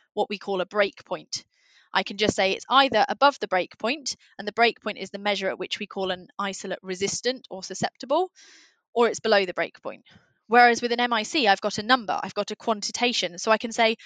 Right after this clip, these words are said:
not only is it above or below, but how far above or below is it? Is it sitting right on the break point? So although it's susceptible now, it's very close.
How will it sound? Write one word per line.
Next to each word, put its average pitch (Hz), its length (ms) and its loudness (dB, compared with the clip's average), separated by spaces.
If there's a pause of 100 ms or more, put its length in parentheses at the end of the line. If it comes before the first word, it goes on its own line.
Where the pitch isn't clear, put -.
(240)
not 262 160 2
only 254 280 2
is 214 200 -6
it 214 80 -2
above 208 220 2
or 202 80 -2
below, 202 360 4 (380)
but - 140 4
how 262 400 6
far 190 640 4
above 190 380 0
or 190 120 -2
below 185 300 0
is 165 140 -4
it? - 240 -8 (320)
Is 226 160 4
it - 160 2
sitting 240 440 2
right 233 300 4
on 226 80 -2
the 220 80 -2
break 226 240 4
point? 196 220 -4
So 202 100 2
although 214 180 6
it's - 140 2
susceptible 214 480 -2
now, 208 460 2
it's - 180 -10
very 190 220 0
close. 302 520 2